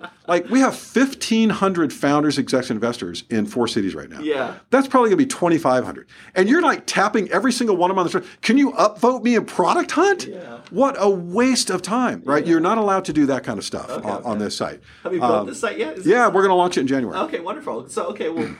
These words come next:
Speaker 2: <clears throat> can you tell us what the site address is gonna be now? Or should we
Speaker 1: Yeah, so it's not up yet.
Speaker 2: Okay.
Speaker 1: Uh, it'll take you, I think it takes you to Startup Founder site right now, but it'll be called founder to founder,
Speaker 2: Founder to
Speaker 1: uh,
Speaker 2: founder,
Speaker 1: dot
Speaker 2: okay.
Speaker 1: com.
Speaker 2: Wow, that's great.
Speaker 1: And,
Speaker 2: That's great.
Speaker 1: uh,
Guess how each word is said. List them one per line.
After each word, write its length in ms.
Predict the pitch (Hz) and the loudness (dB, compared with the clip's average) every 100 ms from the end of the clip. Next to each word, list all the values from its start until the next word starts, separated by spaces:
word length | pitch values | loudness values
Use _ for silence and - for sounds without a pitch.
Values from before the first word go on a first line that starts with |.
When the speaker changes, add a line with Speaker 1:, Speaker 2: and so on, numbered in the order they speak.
| - _ | -20 _
Speaker 2:
<clears throat> 240 | _ _ | _ _
can 120 | 330 | -8
you 80 | - | -6
tell 200 | - 165 | -4 -4
us 100 | 165 | -6
what 120 | 185 | -10
the 80 | 156 | -10
site 220 | - 160 | -4 -4
address 300 | - 135 - | -4 -6 -8
is 80 | 208 | -12
gonna 140 | 190 175 | -12 -12
be 100 | 170 | -10
now? 320 | 139 160 - | -6 -4 -4
Or 80 | 190 | -4
should 200 | 170 156 | -4 -6
we 60 | - _ - | -10 _ 2
Speaker 1:
Yeah, 140 | 185 | 2
so 140 | - | 4
it's 100 | 160 | 2
not 200 | 180 220 | 4 4
up 200 | 165 185 | 4 4
yet. 220 | 117 98 104 | 2 2 -2
Speaker 2:
Okay. 40 | - | 0
Speaker 1:
Uh, 320 | 120 117 110 151 | 4 4 4 4
it'll 160 | 143 | 2
take 240 | 151 165 156 | 4 2 2
you, 80 | |
I 20 | 131 | 2
think 140 | 147 | 0
it 80 | 123 | 0
takes 180 | 127 120 | 0 0
you 60 | |
to 20 | |
Startup 300 | 104 117 104 | -2 0 -2
Founder 460 | - 107 95 87 - | -2 -4 -2 -6 -8
site 220 | - 117 | -2 -2
right 80 | 98 | 2
now, 100 | 113 | 2
but 60 | 110 | 2
it'll 100 | 113 | 2
be 40 | |
called 180 | 143 123 | 2 0
founder 320 | - 139 131 | 2 2 2
to 80 | 107 | 0
founder, 560 | 104 110 104 82 76 - - | -4 -4 -2 -4 -8 -12 -4
Speaker 2:
Founder 240 | 160 175 | -4 -2
to 60 | - | -6
Speaker 1:
uh, 40 | |
Speaker 2:
founder, 300 | 156 143 123 | -6 -8 0
Speaker 1:
dot 140 | 127 104 | 0 2
Speaker 2:
okay. 80 | |
Speaker 1:
com. 320 | 113 98 76 - - | 0 -2 -4 -14 -8
Speaker 2:
Wow, 140 | 190 | -6
that's 160 | 185 - | -6 -6
great. 300 | 247 240 - 165 | -12 -12 -6 2
Speaker 1:
And, 400 | 147 139 131 123 | 4 4 4 2
Speaker 2:
That's 140 | 127 | 0
great. 80 | 123 | 0
Speaker 1:
uh, 460 | 113 104 101 90 | 2 0 -4 -8